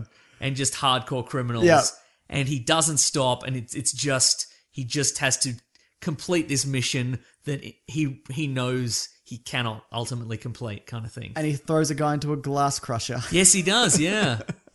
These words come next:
Speaker 1: That's so good. And there's just guns and mayhem, and everything explodes.
Speaker 2: The guy gets
Speaker 1: And
Speaker 2: shot.
Speaker 1: Newman, Newman from S-, Wayne Knight, Newman from Seinfeld is in it.
Speaker 2: And he gets shot in the head.
Speaker 1: He does get shot
Speaker 2: And
Speaker 1: in
Speaker 2: he
Speaker 1: the
Speaker 2: lets
Speaker 1: head.
Speaker 2: it happen.
Speaker 1: Yeah.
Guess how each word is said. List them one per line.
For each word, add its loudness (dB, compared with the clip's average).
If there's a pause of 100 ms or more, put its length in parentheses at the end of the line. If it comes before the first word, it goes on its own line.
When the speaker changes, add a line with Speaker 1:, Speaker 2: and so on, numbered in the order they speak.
Speaker 1:
That's -8
so -2
good. -2
And 0 (600)
there's 2
just -2
guns 4
and 0
mayhem, 2
and 2
everything 2
explodes. 2
Speaker 2:
The 4
guy 12
gets -2 (320)
Speaker 1:
And -2
Speaker 2:
shot. 8
Speaker 1:
Newman, 2
Newman 2
from -4
S-, -2
Wayne -2
Knight, 0
Newman 0
from -4
Seinfeld 0
is 0
in 0
it. -2
Speaker 2:
And 2
he 2
gets -2
shot 0
in -6
the 2
head. 4
Speaker 1:
He 2
does 0
get -4
shot -2
Speaker 2:
And 4
Speaker 1:
in 6
Speaker 2:
he 6
Speaker 1:
the 4
Speaker 2:
lets 4
Speaker 1:
head. 2
Speaker 2:
it 2
happen. 0
Speaker 1:
Yeah. 0